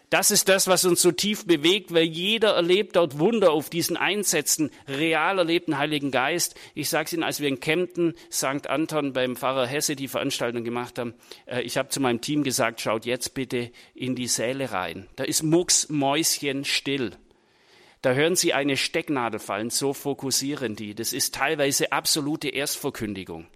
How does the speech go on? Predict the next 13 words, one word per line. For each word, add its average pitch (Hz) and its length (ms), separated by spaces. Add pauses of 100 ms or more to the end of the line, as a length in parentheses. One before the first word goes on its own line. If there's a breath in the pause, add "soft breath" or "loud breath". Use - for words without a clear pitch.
(100)
Die 127 80
haben 135 140
noch 127 160
nie 139 240
von 139 180
Jesus 123 300
Christus - 400
gehört. 107 180
Da 123 60
gibt's - 340
Zeugnisse 170 720
ohne 147 320
Ende. 131 340